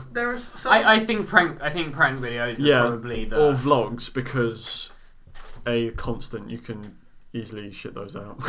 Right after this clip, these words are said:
Speaker 2: Da-, daily, daily vlogging c-, is
Speaker 3: It's
Speaker 2: because,
Speaker 3: boring.
Speaker 2: because the, it's bo-, it is, it can be boring, but as far as the algorithm is concerned, it likes,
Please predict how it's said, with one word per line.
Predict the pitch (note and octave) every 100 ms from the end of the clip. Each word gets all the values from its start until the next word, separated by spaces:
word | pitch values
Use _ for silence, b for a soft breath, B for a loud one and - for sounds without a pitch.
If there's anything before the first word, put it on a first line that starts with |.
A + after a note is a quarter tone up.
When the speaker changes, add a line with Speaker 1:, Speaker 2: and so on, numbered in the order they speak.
| -
Speaker 2:
Da-, | - A3
daily, | C4 C#4+ D4+ -
daily | - A#3+ C#4 B3+
vlogging | G3+ F#3 E3+ D#3+ C#3 C3+ C3 C3 - -
c-, | D#3+ - C#3
is | C#3 A#2
Speaker 3:
It's |
Speaker 2:
because, | C#3 C3
Speaker 3:
boring. | D3+ C3+ C3
Speaker 2:
because | C#3 C#3 E3 D3+
the, | D#3 D3 C#3 C#3 - _
it's | F3 -
bo-, | A#3
it | A3 F#3+
is, | F#3 F3 -
it | A3 A3+
can | A#3
be | A3
boring, | G3+ F#3
but | E3+
as | F3
far | G#3+
as | F#3+
the | F#3+
algorithm | G3 G3 G#3 G3+ G3
is |
concerned, | - - G3 G3+
it | F3
likes, | E3 E3 D#3+ - -